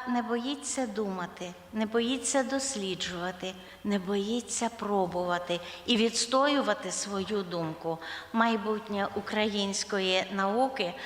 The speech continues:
саме у ваших руках. І ми щасливі бути свідками вашого становлення.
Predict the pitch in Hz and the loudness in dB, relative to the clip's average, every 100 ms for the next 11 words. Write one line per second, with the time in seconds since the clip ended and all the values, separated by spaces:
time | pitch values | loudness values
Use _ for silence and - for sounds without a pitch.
0 | - - - 226 220 214 214 - - 214 | -10 -4 2 4 4 2 0 -4 -4 -2
1 | 190 170 156 175 - 180 170 165 156 - | 0 0 0 0 -2 -4 -2 -2 -4 -6
2 | - - 220 269 294 254 247 233 - 208 | -12 -6 2 4 6 4 2 2 0 -2
3 | 185 175 170 170 254 277 202 165 - - | 0 0 -2 -2 -2 -2 -2 -4 -6 -8
4 | - - 214 247 240 - 214 185 175 - | -4 -2 2 2 0 0 0 2 -2 -4
5 | - 202 240 233 233 214 214 220 - - | 0 4 4 2 0 0 0 -2 -6 -8
6 | - 180 175 156 156 147 151 147 | -6 -6 -2 -4 -4 -8 -8 -10